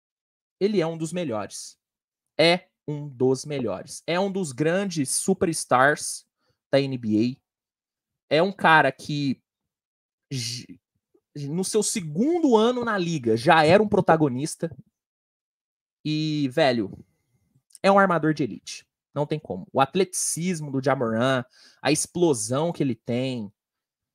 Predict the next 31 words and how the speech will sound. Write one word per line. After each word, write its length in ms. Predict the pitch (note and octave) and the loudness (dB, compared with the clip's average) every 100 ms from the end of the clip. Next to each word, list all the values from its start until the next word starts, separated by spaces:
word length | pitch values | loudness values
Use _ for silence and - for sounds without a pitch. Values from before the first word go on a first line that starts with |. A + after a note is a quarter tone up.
| _ | _
a 100 | - | -4
inteligência 1000 | E3+ E3+ F3+ F#3+ C3 A#2 D3 F#3 G3+ - | -4 2 0 0 -4 0 0 0 -2 -6
que 120 | - | -4
ele 140 | D#3+ D3+ | -4 -2
tem 240 | - D3+ | -2 -2
pra 140 | - D3+ | -2 -6
encontrar 920 | - D#3+ C#3+ - C3 C#3+ D#3+ C3+ - _ | -4 -6 -6 -2 2 6 8 6 -2 _
espaços 720 | D3+ - - C3+ D3+ E3 D3 | -8 -8 2 6 8 6 -2
na 100 | C#3 | -6
defesa. 880 | C3+ A#2 - A#2+ B2+ C#3 A2 G#2 F2+ _ _ _ _ _ _ _ _ _ _ - - A2+ | -6 -6 -6 -2 0 0 0 -6 -8 _ _ _ _ _ _ _ _ _ _ -20 -18 -2
Velho, 420 | F3+ E3 B2 B2+ | 4 6 6 4
é, 640 | E3+ F3 D#3+ C3 A2 - - | 4 2 2 0 -4 -8 -6
ele 140 | D#3+ | -2
é 40 | F3 | 0
muito 400 | D#3+ D#3+ E3+ D3+ | 0 -4 -4 -6
bizarro. 600 | C3+ G#2 G#2+ A2 - _ _ _ | -8 -6 -6 -8 -12 _ _ _
Ele 140 | C3 | -2
é 60 | D3+ | -2
muito 400 | D#3 C#3+ C#3 B2+ | -2 -6 -6 -4
bizarro. 440 | A#2 G2 F#2 - _ _ _ _ _ _ _ _ _ _ | -6 -6 -10 -12 _ _ _ _ _ _ _ _ _ _
Ele 180 | - F3 | 2 8
é 40 | G3 | 8
aquele 540 | F#3+ G3 F#3 G3 F#3 | 6 6 6 6 2
um 200 | G3 A#3+ | 2 2
em 100 | A3+ | 0
um 60 | A3+ | 0
milhão, 480 | G#3+ D3+ B2 G#2 - | 0 2 2 -2 -8
sabe? 400 | - C#3+ A#2 G2+ _ _ _ _ _ _ - | -4 0 0 -2 _ _ _ _ _ _ -2
Ele 240 | D#3+ D#3+ | 2 4
é 80 | D#3 | 4
aquele 560 | D3+ - D#3+ D3+ D#3 | 2 0 0 0 -4